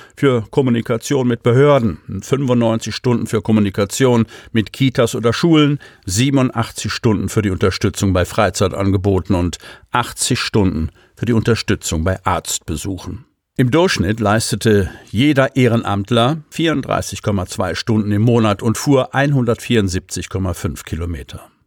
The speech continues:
Yvonne Pröpper schilderte dem Ausschuss auch, dass viele Ehrenamtliche sich zu wenig wertgeschätzt fühlten.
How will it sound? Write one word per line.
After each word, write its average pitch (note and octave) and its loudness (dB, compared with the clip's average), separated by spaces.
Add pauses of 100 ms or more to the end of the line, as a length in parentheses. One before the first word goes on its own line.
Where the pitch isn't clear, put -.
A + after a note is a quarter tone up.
(120)
Yvonne G#2+ 0
Pröpper B2 2 (320)
schilderte A#2+ 2
dem G2 0
Ausschuss - -2
auch, A#2+ 2
dass - -8
viele C#3 0
Ehrenamtliche A2 0 (360)
sich - -2
zu A2+ 0
wenig C3 2
wertgeschätzt C3 -2
fühlten. - -10